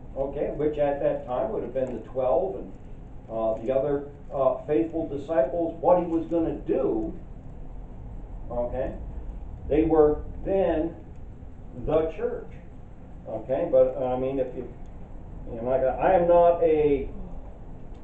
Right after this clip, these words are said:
hyper-dispensationalist by, at all, all right? Uh, as far as I'm concerned,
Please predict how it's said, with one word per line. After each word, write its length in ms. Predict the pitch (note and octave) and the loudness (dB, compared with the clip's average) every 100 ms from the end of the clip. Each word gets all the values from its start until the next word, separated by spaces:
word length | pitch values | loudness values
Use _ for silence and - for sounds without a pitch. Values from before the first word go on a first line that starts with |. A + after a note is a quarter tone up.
| - - - - - - | -14 -14 -14 -14 -14 0
hyper-dispensationalist 1400 | F3 F3 E3 D3+ D#3+ - D3+ C#3 D#3 D#3 C#3+ C#3+ C3 - | 2 4 0 0 -2 -2 -4 -4 -4 -4 -4 -4 -6 -4
by, 180 | A#2+ A#2 A2+ B2+ | -2 -2 -4 -2
at 160 | A#2+ | 2
all, 460 | C3+ B2 - - - - F2+ F#2+ - - | 4 4 2 -4 -12 -14 -14 -14 -14 -12
all 220 | G#2 G#2 | -12 -8
right? 240 | G#2+ A2 A2 - - - - | -6 -8 -10 -14 -16 -16 -4
Uh, 480 | A2 A2+ A2 G#2+ G2+ | 2 4 4 2 -4
as 1120 | - - - - - - - - - - - | -10 -16 -14 -14 -14 -16 -16 -16 -16 -16 -6
far 200 | C3 D3+ | 0 2
as 60 | D#3 | 4
I'm 220 | E3 E3 | 4 4
concerned, 680 | D3 C#3+ D#3 D3+ D3 C3+ B2+ | 0 -2 0 0 2 0 -2